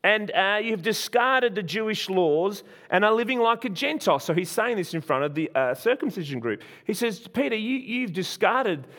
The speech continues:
the Jewish traditions, the Jewish laws, and you've been living like a Gentile. You've been eating with Gentiles. Why now," he says, "are you trying to make these Gentiles follow the Jewish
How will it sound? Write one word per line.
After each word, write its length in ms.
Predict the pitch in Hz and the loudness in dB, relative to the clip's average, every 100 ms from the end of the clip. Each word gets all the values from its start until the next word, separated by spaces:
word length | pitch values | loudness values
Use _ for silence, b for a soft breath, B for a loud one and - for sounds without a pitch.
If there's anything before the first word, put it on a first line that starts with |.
| B | B
the 80 | 160 | -8
Jewish 340 | 147 170 160 - | -2 -2 -2 -6
traditions, 680 | 151 131 123 156 220 233 B B | -6 -6 -4 -4 -6 -8 B B
the 60 | 147 | -4
Jewish 380 | 147 156 143 | -2 -2 -2
laws, 260 | 131 135 180 | -2 -2 0
and 120 | 196 | -2
you've 100 | 214 | -2
been 160 | 196 185 | -2 2
living 240 | 190 185 | 2 2
like 220 | 175 175 | 0 0
a 60 | 190 | -2
Gentile. 500 | 147 220 - 185 131 B - | -2 -2 2 2 2 B -4
You've 160 | 208 | 2
been 160 | 202 185 | 2 4
eating 240 | 196 190 | 0 2
with 180 | 185 165 | 0 0
Gentiles. 600 | 185 269 - 175 107 - B B | 0 0 2 2 2 -4 B B
Why 260 | 208 294 | 0 2
now," 360 | 269 262 294 190 | 2 2 2 0
he 120 | 139 | -2
says, 600 | 131 151 107 90 - - _ | -2 -2 -2 -4 -14 -20 _
"are 80 | 165 | 0
you 100 | 160 | 0
trying 260 | 151 170 156 | 0 0 2
to 60 | |
make 220 | 143 139 | 0 -2
these 180 | 131 127 | -2 -6
Gentiles 540 | 127 135 123 131 113 - | -4 -4 0 0 0 -2
follow 420 | 139 131 123 110 B B | -2 0 0 -2 B B
the 100 | - | -10
Jewish 460 | 110 117 107 - | -6 -4 -4 -6